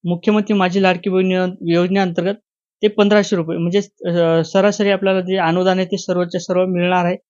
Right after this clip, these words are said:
आणि आपण ते पात्र ठरल्या जाणार आहोत. तर मित्रांनो, अशा प्रकारे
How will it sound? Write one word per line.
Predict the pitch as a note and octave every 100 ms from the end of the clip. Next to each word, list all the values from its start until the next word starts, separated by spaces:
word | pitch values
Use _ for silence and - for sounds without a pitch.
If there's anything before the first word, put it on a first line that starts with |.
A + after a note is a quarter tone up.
| _ _ _
आणि | F3+ F#3
आपण | F#3 F3+
ते | G3+ G#3
पात्र | F#3 F3 F#3+
ठरल्या | F#3+ F3+ F3+
जाणार | F#3 F3 D3
आहोत. | C#3+
तर | C#3 E3
मित्रांनो, | F3+ F#3+ G3+ G3+
अशा | F#3 G3
प्रकारे | G3+ G3+ G#3